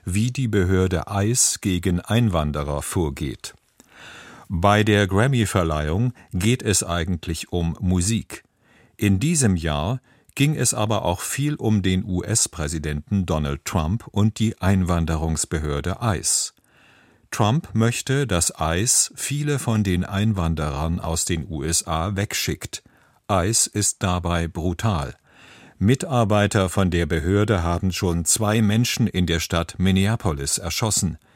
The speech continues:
Beide waren keine Einwanderer.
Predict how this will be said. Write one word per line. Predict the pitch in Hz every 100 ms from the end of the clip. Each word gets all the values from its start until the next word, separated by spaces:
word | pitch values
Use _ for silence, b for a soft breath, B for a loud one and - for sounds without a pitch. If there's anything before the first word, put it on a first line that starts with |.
| b b
Beide | 78 87 95 113 98
waren | 87 85 90 90
keine | - 113 104 76 -
Einwanderer. | 87 90 76 76 71 69 67